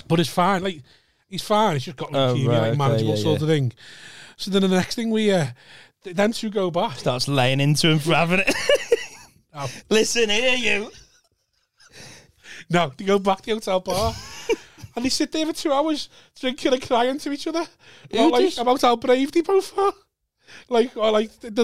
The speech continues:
Speaker 1: lad who'd gone wild.
Speaker 2: And the dad who had
Speaker 1: And the dad who'd
Speaker 2: leukemia.
Speaker 1: gone back. 'Cause, 'cause he's the nicest man in the world. You couldn't,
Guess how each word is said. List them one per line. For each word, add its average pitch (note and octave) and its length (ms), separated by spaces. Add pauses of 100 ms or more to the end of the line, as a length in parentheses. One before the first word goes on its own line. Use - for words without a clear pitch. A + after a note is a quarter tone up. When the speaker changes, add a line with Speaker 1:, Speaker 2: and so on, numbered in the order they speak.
Speaker 1:
lad B3 160
who'd A#3+ 120
gone A3 240
wild. G#3 520 (120)
Speaker 2:
And G#3+ 220
the G3+ 60
dad G3+ 260
who G3+ 60
had G3 160
Speaker 1:
And G#3+ 80
the - 20
dad A#3+ 220
who'd B3 100
Speaker 2:
leukemia. F#3 240
Speaker 1:
gone C4 140
back. - 80 (260)
'Cause, B3 160
'cause A#3 180
he's A3 180
the B3+ 100
nicest G3 320
man D#3+ 80
in F3 60
the F3+ 80
world. E3 220
You E3+ 80
couldn't, G3+ 280